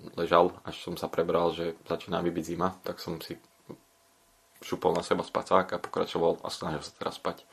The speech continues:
Spánkom sa to veľmi nedá nazvať, bol taký, všade to bolo, no, taký polospánok.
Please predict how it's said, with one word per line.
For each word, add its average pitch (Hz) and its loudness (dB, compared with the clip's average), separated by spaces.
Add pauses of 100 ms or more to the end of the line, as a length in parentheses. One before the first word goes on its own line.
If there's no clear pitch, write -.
(480)
Spánkom 90 6
sa 85 0
to 85 0
veľmi 82 6 (200)
nedá 87 4
nazvať, 87 6 (120)
bol 87 -4
taký, - -8 (300)
všade 82 6
to 82 -2
bolo, 85 -2
no, 87 -4
taký - -12
polospánok. 87 -2